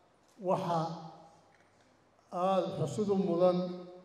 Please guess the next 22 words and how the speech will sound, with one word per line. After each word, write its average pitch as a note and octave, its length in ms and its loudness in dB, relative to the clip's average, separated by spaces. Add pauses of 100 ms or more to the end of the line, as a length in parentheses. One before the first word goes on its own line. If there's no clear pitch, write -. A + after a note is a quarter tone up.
(420)
shaqooyinka F#3 580 2
wasaaraddu F3+ 520 2
ku F3 120 0
ammaanan E3+ 440 0
tahay E3+ 220 0
dadka E3+ 280 -2
fuliyey D#3+ 360 -2
inay E3+ 180 0
yihiin D#3 260 -2
dad E3+ 140 0
dhallinyaro D#3 440 2
ah, F3+ 140 4 (680)
aqoon-yahana, E3 760 6 (480)
dadkii E3+ 340 -2
wax D#3+ 140 4
u - 60 2
soo E3 260 2
bartay E3+ 360 4
ah, E3 180 2 (460)
dad F#3 180 0
lagu F3+ 240 2
aamini F3+ 540 4